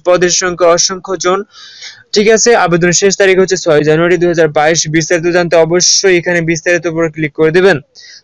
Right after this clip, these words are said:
তারপর আমরা নিচে চলে আসছি, এখানে চলে আসার পর আমরা এখানে দেখতে পাচ্ছি পল্লী বিদ্যুৎ, পল্লী ইউনিয়ন একাডেমি বোর্ড নিয়োগ বিজ্ঞপ্তি দুই হাজার একুশ, দু-, sorry, দুই হাজার বাইশ। পদের সংখ্যা চার,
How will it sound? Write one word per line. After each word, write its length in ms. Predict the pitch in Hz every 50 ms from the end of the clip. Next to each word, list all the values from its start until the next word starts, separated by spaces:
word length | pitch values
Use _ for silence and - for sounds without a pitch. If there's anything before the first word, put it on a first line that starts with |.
| _
তারপর 240 | - 170 170 160 190
আমরা 180 | 185 185 185 185
নিচে 280 | 185 185 175 - 190
চলে 220 | 175 185 196 185 180
আসছি, 320 | 185 185 - - - 202
এখানে 320 | 190 185 - 190 180 180
চলে 200 | 170 - 185 185
আসার 260 | 175 180 175 - 190 170
পর 100 | 180 185
আমরা 220 | 175 175 175 180
এখানে 220 | 175 170 180 180
দেখতে 240 | 175 180 175 160 185
পাচ্ছি 440 | 170 175 175 180 - - - 190 190 - _ _
পল্লী 400 | - 180 190 196 196 196 202 202
বিদ্যুৎ, 520 | 185 160 185 185 160 156 165 190 190 190 190 _ _ _ - - - _ _
পল্লী 260 | - 180 185 190 190 196
ইউনিয়ন 460 | 190 190 185 185 190 190 185 185 - -
একাডেমি 600 | - 147 165 160 175 175 170 180 180 180 180 180 180
বোর্ড 440 | 160 156 165 165 165 160 165 156 165
নিয়োগ 240 | 175 180 180 175 165
বিজ্ঞপ্তি 420 | 165 185 170 175 180 165 170 185
দুই 100 | 165 165
হাজার 180 | 160 151 160 151
একুশ, 540 | 160 175 165 - 175 190 190 196 - - - 147
দু-, 220 | 143 143 151 156
sorry, 300 | 151 - - 185 175 165
দুই 120 | 160 170 175
হাজার 160 | 170 175 170
বাইশ। 340 | 151 165 160 170 180 - -
পদের 200 | - 165 165 170
সংখ্যা 320 | 160 - - 175 170 175 175
চার, 240 | 165 - 165 165